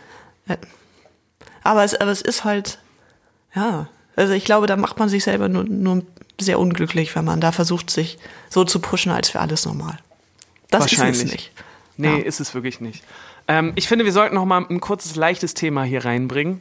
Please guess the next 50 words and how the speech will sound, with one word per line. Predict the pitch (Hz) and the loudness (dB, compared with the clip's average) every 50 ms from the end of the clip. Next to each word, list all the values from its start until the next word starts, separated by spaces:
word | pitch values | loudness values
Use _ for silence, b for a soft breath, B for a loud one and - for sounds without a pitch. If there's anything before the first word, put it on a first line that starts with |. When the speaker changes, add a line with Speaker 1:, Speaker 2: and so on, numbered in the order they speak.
| - - - | -10 -8 -4
Speaker 2:
Ja. | 165 165 151 151 | -2 -2 -2 -2
Speaker 1:
Und | - 160 156 | -2 -2 -2
zwar | - - 190 185 165 | 0 2 2 2 2
haben | 185 202 170 | 2 2 2
wir | 170 190 175 | 2 4 4
noch | 180 - | 4 4
eine | 170 185 | 4 2
Instagram-Nachricht | 170 180 202 - - 208 175 185 170 160 160 156 156 156 - 151 - - | 2 2 2 2 2 4 4 4 4 4 4 2 2 0 -2 -8 -10 -8
bekommen | 156 147 - - 139 135 151 170 185 - _ _ _ _ _ _ _ _ _ _ _ - - - | -8 -6 -4 -2 -2 -2 -2 -4 -6 -8 _ _ _ _ _ _ _ _ _ _ _ -12 -10 -8
von, | 165 - - - 160 151 151 156 151 131 | -8 -6 -2 0 2 2 2 2 2 2
ähm, | 135 143 139 139 139 127 | 2 2 2 2 0 0
du | 151 151 131 | 0 0 0
hattest | 170 160 - - - | -2 -4 -6 -6 -6
ihren | 143 135 | -4 -4
Namen, | 135 143 147 139 120 | -4 -4 -4 -4 -6
das | 120 - | -8 -8
hab | - | -10
ich, | 139 - - | -10 -10 -10
äh, | - - 110 - - - | -10 -12 -14 -16 -18 -16
Lucia, | 143 135 135 165 160 - - - 196 196 240 262 262 | -10 -6 -4 -2 -2 -2 -2 -2 -2 -2 -2 -2 -4
glaub | 254 - 220 233 240 | -4 -2 0 0 0
ich, | 254 247 | 0 0
kann | - 190 185 | 0 2 2
Speaker 2:
Äh, | |
Speaker 1:
das | 175 180 | 4 4
sein? | 190 202 247 | 4 4 4
Speaker 2:
Lucy | 269 277 - - 233 220 | 4 2 2 0 0 0
Schiewe. | - - - - 240 226 180 156 151 147 - - - - - - _ _ - | 0 -2 0 0 0 0 0 -2 -4 -4 -6 -12 -20 -20 -20 -20 _ _ -18
So, | - - - 139 | -8 -2 0 2
das | 160 190 | 4 4
Speaker 1:
Lucy | 277 294 - | 4 4 4
Speaker 2:
kann | 190 190 | 4 2
ich | 190 | 2
Speaker 1:
Schiewe. | - - - | 2 2 2
Speaker 2:
aussprechen. | 190 185 208 208 185 - - 156 147 151 147 147 - - _ | 2 2 2 2 0 -2 -4 -6 -6 -6 -8 -10 -12 -14 _
Ja. | - 160 156 - - | -6 -6 -6 -2 -2
Speaker 1:
Okay, | 190 185 - 165 - | -2 0 0 -2 -4
Entschuldigung. | - 147 156 - - 190 190 208 185 214 214 B B B B B B - | -2 -2 -2 0 2 2 2 4 2 2 0 B B B B B B -2
Und, | 185 185 185 185 - | 0 0 0 -2 -2
ähm, | 175 175 170 170 170 170 - | 0 0 2 2 0 -2 -2
die | - 180 190 | 0 2 2
hat | 202 - | 2 2
uns | - 202 - - | 2 0 0 -2
gefragt, | 190 - - - 175 185 196 - | -6 -8 -2 0 0 0 2 0
ob | - 160 156 151 135 | -2 -4 -4 -4 -2
wir | 180 190 | 0 0
mal | 190 196 | 2 4
darüber | 180 175 170 165 147 | 2 2 2 2 0
sprechen | - - - - - 196 185 - 175 147 | 0 -2 -2 0 -2 0 0 -2 -2 -2
möchten, | 127 123 131 131 - - - 160 160 170 185 185 | 0 -2 -2 -2 -4 -6 -2 0 0 0 0 -2